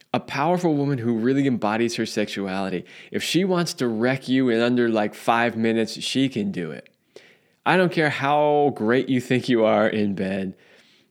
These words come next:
she can do it. And even if she can't, at some point, you will most likely have an orgasm slash ejaculation,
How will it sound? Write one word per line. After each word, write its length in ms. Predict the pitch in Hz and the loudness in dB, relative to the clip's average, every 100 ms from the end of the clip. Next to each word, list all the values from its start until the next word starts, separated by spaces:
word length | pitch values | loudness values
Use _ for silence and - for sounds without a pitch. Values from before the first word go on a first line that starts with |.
| _ | _
she 200 | - 131 | -2 -2
can 140 | 151 | 0
do 180 | 143 165 | 2 2
it. 180 | 113 - | 0 0
And 140 | 139 143 | 0 2
even 480 | 180 220 240 214 - | 2 2 0 -2 -4
if 120 | - 170 | -6 -4
she 180 | - 160 | -4 -4
can't, 600 | - 135 85 85 - - _ _ _ _ | -2 -4 -4 -10 -18 -20 _ _ _ _
at 200 | - 135 | -2 -2
some 380 | - - 196 214 | 0 0 2 2
point, 580 | 202 170 113 98 107 - _ _ _ - | 0 0 0 -2 -6 -14 _ _ _ -8
you 200 | 95 143 | 0 2
will 120 | 175 | 4
most 320 | 151 156 147 | 4 2 0
likely 580 | 139 135 123 101 101 101 _ _ _ | -2 -2 -2 -2 -4 -6 _ _ _
have 220 | 98 110 | -4 0
an 120 | 117 | 0
orgasm 520 | 110 117 113 107 110 | 0 0 0 -2 -4
slash 460 | 107 - 104 110 - - | -6 -4 -4 -4 -8 -6
ejaculation, 1120 | 104 110 113 107 117 139 143 120 117 120 | -2 0 0 0 4 4 4 2 2 -2